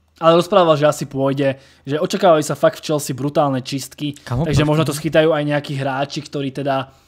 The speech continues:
Speaker 1: my neočakáme, že odídu a vlastne
Speaker 2: Jo.
Speaker 1: oni odídu a zrazu, no tak ten Nkunku dáva zmysel.
Speaker 2: No jasně, jako kdyby, já, o, o, jako,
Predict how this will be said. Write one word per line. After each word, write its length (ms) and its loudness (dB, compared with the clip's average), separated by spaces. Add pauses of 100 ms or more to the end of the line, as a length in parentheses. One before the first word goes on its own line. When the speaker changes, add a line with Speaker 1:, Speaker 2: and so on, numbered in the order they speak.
(120)
Speaker 1:
my 220 -2
neočakáme, 540 0
že 120 -2
odídu 480 0
a 80 8
vlastne 400 0
Speaker 2:
Jo. 80 2
Speaker 1:
oni 160 0
odídu 400 -2
a 80 4
zrazu, 320 -2
no 180 -2
tak 200 -8
ten 180 -6
Nkunku 280 -10
dáva 280 -10
zmysel. 400 -16
Speaker 2:
No 140 0
jasně, 380 -4
jako 220 0
kdyby, 280 2
já, 340 2
o, 180 -12
o, 120 -8
jako, 360 -4